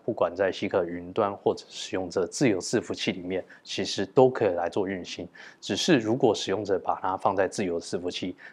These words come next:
他就必须要在选择服务的时候，需要考虑像是安装试车、更新、支援、维护、可用性，以及系统稳定度等等的问题。好，那资料安全性这边也是，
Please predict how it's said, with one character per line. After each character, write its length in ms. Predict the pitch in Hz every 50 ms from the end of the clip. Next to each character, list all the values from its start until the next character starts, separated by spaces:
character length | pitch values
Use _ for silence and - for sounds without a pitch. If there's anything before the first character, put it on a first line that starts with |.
| _
他 100 | - 110
就 140 | 101 - 113
必 180 | - - - 127
须 200 | 107 - - 120
要 160 | 113 107 104
在 160 | - 110 95
选 200 | - - - 82
择 200 | 80 - 95 85
服 180 | - - - 92
务 140 | 107 120 107
的 80 | 95 90
时 180 | - - -
候， 140 | 95 90 87
需 160 | - - 101
要 100 | 95 92
考 280 | 90 - - - 85 85
虑 180 | 92 95 90
像 260 | 87 - - 95 87 87
是 180 | 104 95 85 - - - - -
安 180 | - - 107 107
装 180 | - 110 110 107
试 200 | - - 113 95
车、 280 | - - 101 92 92 - - - - - - _ _
更 220 | - 117 113 113 107
新、 420 | - - 117 113 113 113 117 117 - _
支 220 | - - 113 110 107
援、 220 | 104 98 87 87 87 90 90
维 200 | 92 92 90 92
护、 280 | 90 - - 127 98 - - _ _ -
可 240 | - - - 90 82
用 280 | 90 110 120 107 95
性， 280 | 92 - - 107 85 - _ _ - - - - - - _ _ -
以 80 | - 98
及 160 | 92 98 98
系 200 | - - - 113
统 200 | - 104 98 92
稳 180 | 90 87 87 95
定 180 | - 101 92
度 220 | - - 98 85 - - _ _ _
等 160 | - 95 92 95
等 100 | 98 87
的 80 | 90
问 240 | 90 95 95 87 85
题。 240 | - - - 85 - _ _ _ _
好， 240 | - - 87 - - - _ -
那 120 | 117 101 90
资 160 | - - 110
料 120 | 110 101
安 140 | 101 104 104
全 180 | 101 104 90 82
性 160 | - 95 92
这 140 | - - 95
边 260 | - 107 101 101 - - - _ _ -
也 120 | - 95 90
是， 220 | - - - -